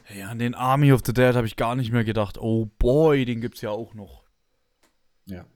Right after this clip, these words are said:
Speaker 1: Hey, äh, weißt du, wer bei Army of the Dead mitgespielt hat?
Speaker 2: Matthias Schweighöfer.
Speaker 1: Matthias Schweighöfer, weißt du, wo der auch mitgespielt hat?
Speaker 2: In Heart of Stone.
Speaker 1: Oppenheimer.
Speaker 2: <laughs> Ja, ich
Speaker 1: Und
Speaker 2: weiß.
Speaker 1: weißt du, wo er auch mitgespielt hat? In Heart of Stone. <laughs> Ja, genau, die zweite Hausaufgabe mit, äh,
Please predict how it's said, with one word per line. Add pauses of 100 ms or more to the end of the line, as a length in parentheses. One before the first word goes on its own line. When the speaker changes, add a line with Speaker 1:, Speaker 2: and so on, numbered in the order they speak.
(340)
Speaker 1:
Hey,
äh,
weißt
du,
wer
bei
Army
of
the
Dead
mitgespielt
hat? (520)
Speaker 2:
Matthias
Schweighöfer.
Speaker 1:
Matthias
Schweighöfer,
weißt
du,
wo
der
auch
mitgespielt
hat? (460)
Speaker 2:
In
Heart
of
Stone.
Speaker 1:
Oppenheimer. (600)
Speaker 2:
<laughs> (240)
Ja,
ich
Speaker 1:
Und
Speaker 2:
weiß.
Speaker 1:
weißt
du,
wo
er
auch
mitgespielt
hat?
In
Heart
of
Stone. (440)
<laughs> (2750)
Ja,
genau,
die
zweite
Hausaufgabe
mit,
äh,